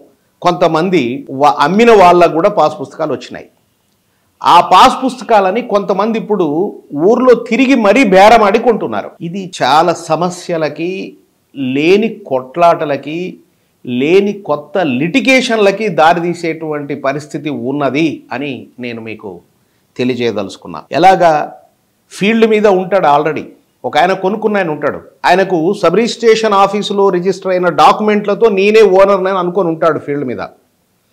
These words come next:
కానీ రెండోసారి ధరణి పుస్తకాల ద్వారా మీ-, కొనుక్కున్న అతను డాక్యుమెంట్ పట్టుకొని ముందుకు వస్తాడు,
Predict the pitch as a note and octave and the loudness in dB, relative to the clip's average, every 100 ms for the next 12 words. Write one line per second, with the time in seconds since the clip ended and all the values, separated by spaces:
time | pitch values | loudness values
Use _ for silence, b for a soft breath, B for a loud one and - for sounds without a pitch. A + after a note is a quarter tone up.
0 | _ _ _ G3+ A3+ G#3 F#3 G#3+ G#3+ A#2 | _ _ _ 0 4 4 2 -2 -6 -2
1 | C3+ G#3 A#3+ A#3 G#3+ G#3 G3+ A3 F3 D#3+ | 0 2 4 4 6 6 6 2 2 4
2 | F#3+ A#3 G#3 F#3+ A3 G#3 G3+ G3 F3+ F3+ | 4 2 0 -2 -2 0 2 2 2 4
3 | F#3 F#3 F3+ F#3 - - G3+ A3+ A3 G#3+ | 4 4 0 -6 -8 -4 0 2 2 2
4 | G3 G3+ G#3 F#3+ E3 F3+ - _ C#3+ F3 | 4 2 2 2 0 -4 -14 _ 2 2
5 | F#3+ G3 F#3+ F3+ E3+ - F#3 F#3 E3 D#3 | 4 0 0 0 0 -2 -6 -4 -6 -6
6 | C#3 - B2 | -8 -10 -12